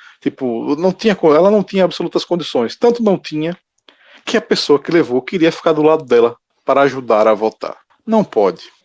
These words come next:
Não pode. E não pode. Não, não, não pode. Tipo, não, não pode. E a pessoa insistiu e, e, tipo, foi discussão e briga, "Ah, porque não sei o quê." E, e, tipo, velho,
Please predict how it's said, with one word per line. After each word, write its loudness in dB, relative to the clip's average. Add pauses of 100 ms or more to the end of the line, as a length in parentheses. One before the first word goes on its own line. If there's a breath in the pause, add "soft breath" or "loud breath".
(140)
Não 0
pode. 0 (320)
E -10
não 0
pode. -2 (260)
Não, -6
não, -2
não -4
pode. 0 (680)
Tipo, -10
não, -6 (120)
não -8
pode. -4 (520 loud breath)
E -2
a 0
pessoa -2
insistiu -4
e, -10
e, -16
tipo, -14
foi 0
discussão -4
e -6
briga, -4
"Ah, -6
porque -10
não -12
sei -6
o -8
quê." -4
E, -8
e, -14
tipo, -6
velho, 0